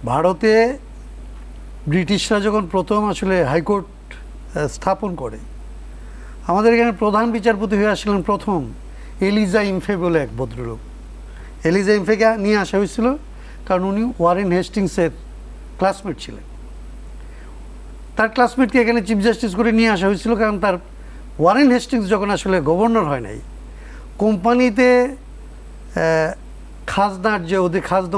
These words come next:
উত্তোলনের যে অধিকার, সেইটা নিয়ে এখানকার একজন নন্দকুমার বলে একজনের সাথে ওয়ারেন হেস্টিংসের দ্বন্দ্ব হয়েছিল। ওয়ারেন হেস্টিংস এখানকার গভর্নর হওয়ার পরে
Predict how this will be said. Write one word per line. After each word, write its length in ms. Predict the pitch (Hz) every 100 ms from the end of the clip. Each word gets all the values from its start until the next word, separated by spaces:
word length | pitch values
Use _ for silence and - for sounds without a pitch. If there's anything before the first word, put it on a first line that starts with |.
| 190
উত্তোলনের 480 | - 185 180 180 151
যে 60 | 165
অধিকার, 420 | 165 190 143 101 - - - - - -
সেইটা 360 | 214 190 214 220
নিয়ে 160 | 247 220 180
এখানকার 400 | 196 202 208 196
একজন 260 | 175 180 185 185 - - - 165
নন্দকুমার 580 | 185 190 185 180 175 175 175
বলে 120 | 196
একজনের 400 | 185 165 196 202 -
সাথে 180 | 220 277 202
ওয়ারেন 240 | 175 165 160
হেস্টিংসের 480 | 156 - 147 190 196 - - - -
দ্বন্দ্ব 280 | 190 202 175 143
হয়েছিল। 300 | 120 - - - - - - - - - - -
ওয়ারেন 260 | 170 240 247
হেস্টিংস 340 | 240 - 247 233 202
এখানকার 320 | 208 208 202 160
গভর্নর 340 | 180 214 214 175
হওয়ার 180 | 180 143
পরে 120 | 151